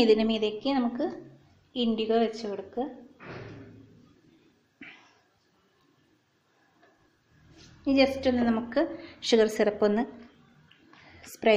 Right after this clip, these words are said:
ചെയ്ത് കൊടുക്കുക. ഇനി ഇതിന് മീതേക്ക് നമുക്ക് ഒരു ലെയർ ക്രീം വെച്ച് കൊടുക്കുക.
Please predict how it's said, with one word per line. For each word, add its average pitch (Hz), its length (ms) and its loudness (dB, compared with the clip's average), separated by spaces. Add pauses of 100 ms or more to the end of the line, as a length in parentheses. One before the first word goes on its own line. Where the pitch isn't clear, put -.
(120)
ചെയ്ത് 202 220 2
കൊടുക്കുക. 196 300 0 (1300)
ഇനി 294 140 8
ഇതിന് 240 240 4
മീതേക്ക് 214 500 -2
നമുക്ക് 208 280 -8 (640)
ഒരു 226 140 -4
ലെയർ 214 180 -2 (120)
ക്രീം 214 300 -2
വെച്ച് 202 220 -8
കൊടുക്കുക. 202 300 -4